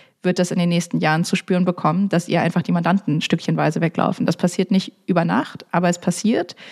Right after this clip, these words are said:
Und es passiert auch deswegen, weil eben die A-I-First-Kanzleien in der Lage sind, qualitativ besser und effizienter zu arbeiten. Also es fing an mit sowas wie Due Diligence, die ja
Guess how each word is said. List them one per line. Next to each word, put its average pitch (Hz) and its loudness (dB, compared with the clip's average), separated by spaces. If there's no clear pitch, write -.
Und 196 4
es 185 0
passiert 220 0
auch 185 2
deswegen, 202 0
weil 175 2
eben 180 2
die - -4
A-I-First-Kanzleien 165 0
in - -2
der 160 0
Lage 151 0
sind, 156 -2
qualitativ 170 0
besser - 0
und - 0
effizienter - 0
zu - -2
arbeiten. - 0
Also 170 2
es - 0
fing 196 0
an 175 2
mit 185 2
sowas 170 0
wie 180 2
Due 175 2
Diligence, 196 0
die 180 2
ja 165 2